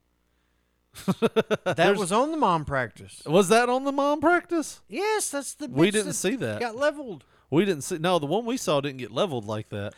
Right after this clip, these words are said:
Speaker 2: Well, evidently
Speaker 1: And there's no
Speaker 2: there's
Speaker 1: sound on this, apparently.
Speaker 2: Yeah.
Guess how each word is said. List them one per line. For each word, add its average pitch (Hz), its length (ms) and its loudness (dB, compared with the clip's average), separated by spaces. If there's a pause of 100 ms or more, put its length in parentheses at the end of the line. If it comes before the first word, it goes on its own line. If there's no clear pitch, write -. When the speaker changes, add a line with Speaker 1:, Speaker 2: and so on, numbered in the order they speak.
(200)
Speaker 2:
Well, 123 160 -6
evidently 139 760 -6
Speaker 1:
And 110 200 -16
there's 127 420 -2
no 143 80 0
Speaker 2:
there's 127 100 0
Speaker 1:
sound 151 360 -2
on 107 120 -6
this, 107 180 -6
apparently. 104 680 -8
Speaker 2:
Yeah. 113 240 -12